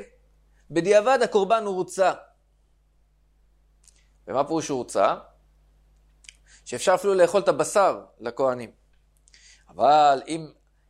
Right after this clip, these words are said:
הכהן ידע שהדם הזה נטמע ואסור לזרוק אותו על גבי המזבח,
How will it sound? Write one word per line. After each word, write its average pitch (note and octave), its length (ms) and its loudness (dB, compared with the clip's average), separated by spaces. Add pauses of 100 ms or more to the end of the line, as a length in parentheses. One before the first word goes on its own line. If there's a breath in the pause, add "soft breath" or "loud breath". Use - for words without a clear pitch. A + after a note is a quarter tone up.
(100)
הכהן D3+ 400 -2
ידע C#3+ 380 2 (560)
שהדם D#3 380 -6
הזה D3 160 -6
נטמע D#3 360 -8
ואסור C#3+ 320 -2
לזרוק C3+ 320 -4
אותו C3 140 -6
על B2 60 0
גבי B2 180 -2
המזבח, A#2 480 -2